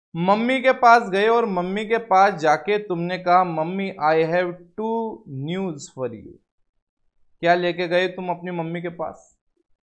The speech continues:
"मम्मी, आपके लिए दो खबर है मेरे पास।" कितनी खबर है? दो।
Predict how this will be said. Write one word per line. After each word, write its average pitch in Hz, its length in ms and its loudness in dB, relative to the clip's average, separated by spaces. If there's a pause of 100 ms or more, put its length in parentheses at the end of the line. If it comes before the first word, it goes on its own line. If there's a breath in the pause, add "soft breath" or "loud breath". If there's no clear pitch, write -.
"मम्मी, 220 300 2
आपके 254 460 2
लिए 254 260 4
दो 208 440 6
खबर 233 400 2
है 240 120 4
मेरे 175 180 -4
पास।" - 440 -16
कितनी 220 360 -4
खबर 226 300 -2
है? 233 80 -4
दो। 170 380 -14